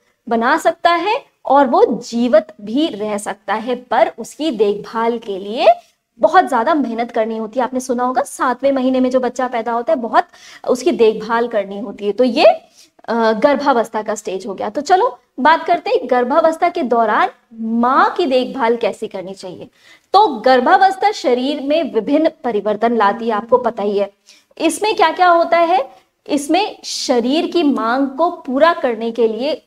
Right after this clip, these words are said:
उनकी आवश्यकताएं भी बढ़ जाती हैं। माँ को अपने स्वास्थ्य का इस दौरान बहुत विशेष ध्यान रखना चाहिए ताकि बच्चे को कोई तकलीफ ना हो। तो माँ को अपना पोषण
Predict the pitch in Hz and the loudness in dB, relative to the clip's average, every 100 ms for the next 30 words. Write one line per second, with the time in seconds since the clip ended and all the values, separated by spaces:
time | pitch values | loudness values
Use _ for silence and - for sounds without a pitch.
0 | _ 240 254 254 311 392 - _ _ - | _ -8 -4 -2 -2 -4 -6 _ _ 0
1 | 240 220 226 254 247 - 247 262 285 214 | 2 2 0 0 -2 0 0 2 0 0
2 | 247 349 202 - 220 240 262 180 180 - | 0 0 -2 -10 -4 0 0 0 -8 -12
3 | 175 - - _ _ _ _ _ _ - | -20 -20 -20 _ _ _ _ _ _ -2
4 | 233 247 269 330 - - - _ - 330 | 2 6 6 4 -2 -14 -20 _ 0 2
5 | - - 262 311 339 - - 240 262 349 | 2 0 0 -2 -2 -8 -6 2 2 2
6 | - 359 - 359 370 277 269 285 277 285 | 0 -2 2 2 2 0 2 4 4 2
7 | 339 359 - 285 440 247 320 254 254 254 | 2 0 -4 0 0 0 -2 0 0 -2
8 | 240 220 202 202 220 220 208 214 302 392 | -6 -4 -6 -6 -8 -6 -6 -2 -2 -4
9 | - _ _ - 233 208 311 294 196 202 | -10 _ _ 0 0 0 -2 -2 -2 -4
10 | - 247 254 247 220 330 - 233 240 - | 2 4 4 2 2 2 2 2 4 2
11 | 233 - 208 208 208 208 208 202 196 214 | -6 -8 -8 -8 -10 -10 -10 -10 -10 -6
12 | 247 208 233 359 339 - - 185 277 311 | -4 -4 -2 -2 -2 -6 -10 0 2 2
13 | 339 - | -2 0